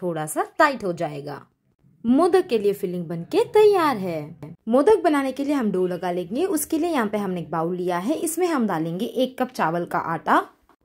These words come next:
यहाँ पे हमें दरदरा आटा का इस्तेमाल नहीं करना है, एकदम बारीक चावल के आटे का इस्तेमाल करेंगे। अब हम इसमें डालेंगे वन एट टीस्पून नमक। नमक डालने से इसका स्वाद बैलेंस हो जाएगा। ये ऑप्शनल है, अगर आपको नहीं चाहिए तो आप इसे स्किप भी कर सकते हो।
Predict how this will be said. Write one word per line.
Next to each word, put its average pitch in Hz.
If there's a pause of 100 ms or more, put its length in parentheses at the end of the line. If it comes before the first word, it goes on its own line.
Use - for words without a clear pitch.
यहाँ 302
पे 403
हमें 247
दरदरा 285
आटा 208
का 196
इस्तेमाल 185
नहीं 180
करना 180
है, 269 (100)
एकदम 311
बारीक 202
चावल 175
के 175
आटे 160
का 302
इस्तेमाल 196
करेंगे। 156
अब 320
हम 370
इसमें 233
डालेंगे 175
वन 277
एट 277
टीस्पून 269
नमक। 175 (300)
नमक 294
डालने 254
से 392
इसका 208
स्वाद 214
बैलेंस 196
हो 170
जाएगा। 147 (480)
ये 214
ऑप्शनल -
है, 381
अगर 330
आपको 226
नहीं 180
चाहिए 302
तो 370
आप 349
इसे 370
स्किप 311
भी 180
कर 180
सकते -
हो। 160